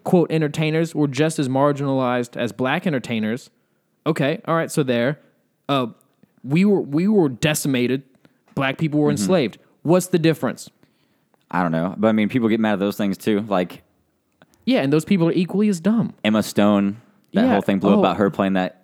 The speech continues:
Speaker 2: role in Aloha. And then the Scarlett
Speaker 1: I
Speaker 2: Johansson playing the, uh, anime character,
Speaker 1: Oh.
Speaker 2: who actually in the original anime series has blue eyes and black hair and a whitish complexion.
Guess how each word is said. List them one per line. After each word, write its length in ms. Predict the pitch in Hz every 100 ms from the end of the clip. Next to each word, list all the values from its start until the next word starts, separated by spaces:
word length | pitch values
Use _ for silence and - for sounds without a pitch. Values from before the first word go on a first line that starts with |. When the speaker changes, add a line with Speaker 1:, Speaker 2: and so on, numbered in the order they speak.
| _ -
Speaker 2:
role 220 | 92 92
in 60 |
Aloha. 480 | 87 90 92 98 95 - - _
And 140 | - 135
then 40 |
the 60 | 131
Scarlett 300 | - 185 - 113
Speaker 1:
I 20 |
Speaker 2:
Johansson 460 | 107 131 - 95
playing 320 | 90 107 98 98
the, 160 | 95
uh, 40 | 90
anime 460 | 87 113 127 95
character, 480 | - 92 82 85 80 _ -
Speaker 1:
Oh. 80 | 160
Speaker 2:
who 60 | -
actually 380 | 123 147 - 123
in 280 | 123 143 147
the 100 | 123
original 280 | 127 131
anime 340 | 117 123 113 107
series 440 | - 139 110 98 - _
has 380 | - 135 127 113
blue 380 | 98 113 113 107
eyes 460 | 98 98 98 92 -
and 180 | 101
black 300 | 101 101 92
hair 340 | 110 98 92 -
and 120 | 98
a 120 | 95
whitish 380 | 90 95 95 98
complexion. 640 | - 92 107 101 - 85